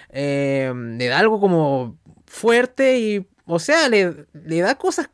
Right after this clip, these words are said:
in-, comillas, de importancia, pero no con el peso que me gustaría que tuviera Owens. Es más, ya te decía un poco en off, Paulina,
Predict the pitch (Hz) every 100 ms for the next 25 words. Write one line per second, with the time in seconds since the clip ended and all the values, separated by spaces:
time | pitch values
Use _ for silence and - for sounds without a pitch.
0 | _ - 180 165 - 175 175 226 226 -
1 | _ _ _ _ _ 156 170 165 151 139
2 | - 202 247 262 - 254 - - - -
3 | - 180 180 214 240 233 190 214 214 220
4 | 202 165 165 185 185 165 160 175 175 170
5 | - - 160 147 120 117 - 196 190 196
6 | 160 - _ _ _ 156 180 202 180 -
7 | 196 165 196 175 175 - 175 160 202